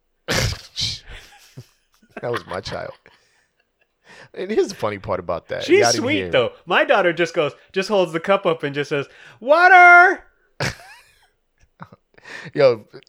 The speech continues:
Speaker 1: <laughs> that's one of her better moments. But <laughs> my, my daughter's better moments. But, uh, no, it was funny as she was getting water for her mother.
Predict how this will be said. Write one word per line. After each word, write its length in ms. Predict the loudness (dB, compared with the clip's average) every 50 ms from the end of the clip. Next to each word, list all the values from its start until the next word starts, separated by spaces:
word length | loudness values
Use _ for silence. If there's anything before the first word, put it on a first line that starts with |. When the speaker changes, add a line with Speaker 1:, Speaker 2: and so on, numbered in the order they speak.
| _ _ _ _
Speaker 1:
<laughs> 100 | -4 -4 -4 -4 -6 -20 -20 -20 -20 _ _ -20 -20 _ _ -20 -20 -20 -20 -20 _ _
that's 400 | -6 -6 -6 -6 -6 -10 -16 -20 -20 _ _
one 160 | -16 -12 -10
of 60 | -10
her 80 | -10 -8
better 240 | -8 -8 -8 -8 -8
moments. 420 | -10 -12 -14 -14 -16 -18 -20 -20 _ _ -20 -20 -20 -16 -10
But 440 | -4 0 2 2 2 2 0 -4 -8 -10 -12
<laughs> 80 | -14
my, 260 | -6 -2 0 0 0
my 240 | 0 0 0 0 0
daughter's 280 | 0 -2 -4 -6 -6 -8
better 180 | -8 -8 -8
moments. 300 | -8 -10 -16 -18 -18 -18
But, 200 | -8 -6 -6 -4 -2 2
uh, 400 | 2 4 4 4 4 2 -2 -6 -12 -20 _ _ _ _ _ _ _ _ _ _ _ _ _ _ _ _ _ _ _ _ _ _ _ _ _ _ -4
no, 180 | 0 2 2 2
it 40 | 2
was 100 | 0 -4
funny 260 | -4 -4 -4 -4 -4
as 80 | -6
she 100 | -8 -8
was 120 | -10 -12 -8
getting 300 | -6 -6 -6 -6 -8 -4
water 280 | -2 0 0 0 -2
for 160 | -6 -8 -10 -10
her 120 | -10 -10
mother. 360 | -8 -6 -6 -6 -8 -10 -16